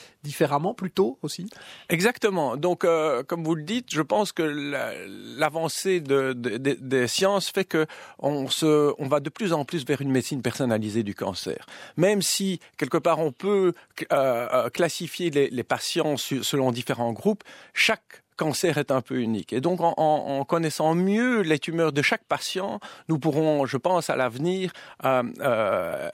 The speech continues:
Speaker 2: faire des traitements moins lourds, plus efficaces, euh, et qui auront donc un, un, un avantage clair par rapport au traitement actuel.
Speaker 1: Et dans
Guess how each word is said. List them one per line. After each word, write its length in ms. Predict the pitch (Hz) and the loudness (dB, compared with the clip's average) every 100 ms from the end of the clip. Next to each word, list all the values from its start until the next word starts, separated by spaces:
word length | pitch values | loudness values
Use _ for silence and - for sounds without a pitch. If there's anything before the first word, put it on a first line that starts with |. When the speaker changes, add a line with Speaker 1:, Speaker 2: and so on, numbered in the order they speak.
| - 120 | -8 -12
Speaker 2:
faire 360 | - - 185 135 | -4 2 2 0
des 100 | 147 | -4
traitements 400 | - 156 139 135 | -4 -2 2 4
moins 260 | 175 196 | 4 2
lourds, 420 | 185 165 185 202 - - - | 0 -2 -2 -4 -8 -16 -2
plus 280 | 175 190 | 2 4
efficaces, 760 | 185 - 180 - 175 170 - - - - - | 4 2 -4 0 0 -2 -8 -12 -20 -20 -4
euh, 380 | 135 131 127 110 - | 0 4 4 2 0
et 440 | 139 131 127 117 | 0 0 0 -2
qui 180 | - 135 | -4 -2
auront 320 | 117 139 139 | 2 2 2
donc 240 | 123 123 131 | 0 0 0
un, 60 | |
un, 400 | 113 95 80 107 | 2 0 -2 -2
un 140 | 117 117 | 0 0
avantage 640 | 110 117 - 123 117 - | -2 -6 -2 0 0 -4
clair 360 | - 131 120 113 | -2 0 0 0
par 120 | 107 | -4
rapport 300 | 101 - 107 | -4 -4 -6
au 60 | 107 | -6
traitement 400 | - 104 - 104 | -8 -10 -8 -8
actuel. 320 | - - - - - | -8 -12 -14 -20 -8
Speaker 1:
Et 100 | 156 | -2
dans 280 | 165 165 | 0 0